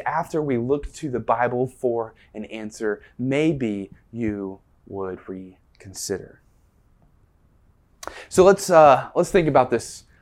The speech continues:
question, all right? And let me set it up a little bit. I wanna come at this question with two presuppositions, okay? Two presuppositions. Here's, here's the first one, and this one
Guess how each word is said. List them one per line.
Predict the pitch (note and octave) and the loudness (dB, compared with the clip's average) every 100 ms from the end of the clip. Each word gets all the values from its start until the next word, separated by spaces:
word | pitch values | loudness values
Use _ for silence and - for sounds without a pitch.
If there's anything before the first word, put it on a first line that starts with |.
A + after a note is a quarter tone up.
| _ - | _ 2
question, | D3 A#2+ - G2 | 4 4 0 -6
all | G2 | 4
right? | C3 D#3 | 4 4
And | D3 | 2
let | E3 | 4
me | F#3+ | 2
set | F3 F3 | 4 4
it | C#3+ | 6
up | C3 C3 | 4 2
a | |
little | A2+ A2+ | 2 2
bit. | A2 B2+ - | 4 2 2
I | D3 | 0
wanna | D#3 G3+ D3+ | 2 2 0
come | - F#3 F3+ E3+ | -2 0 0 0
at | C#3 - | -4 -4
this | B2+ A#2+ - - - _ | -6 -6 -10 -16 -20 _
question | - - A#2+ - - C3 C3 | -8 4 4 4 -4 -4 0
with | B2 A#2 - _ _ | 0 0 -10 _ _
two | - G#3 G#3 | -6 0 0
presuppositions, | G3 - F3 - D3 C3 A#2+ A2 - F#2 - | 0 0 0 2 0 0 -2 -2 -4 -14 -10
okay? | G#2 C#3 C3+ | -4 -2 -2
Two | - F#3+ | -2 -4
presuppositions. | - F3+ C#3+ B2 A2+ G#2 - G2 - | 0 0 0 -2 -4 -6 -6 -10 0
Here's, | F#3 - - - - | 0 0 -16 -20 2
here's | G#3 A3 | 4 6
the | A#3+ | 4
first | - F#3+ D3+ - | 4 4 4 2
one, | C#3+ D3+ | 0 0
and | D3 | 0
this | D3 - | 0 0
one | D#3 C#3+ | 0 0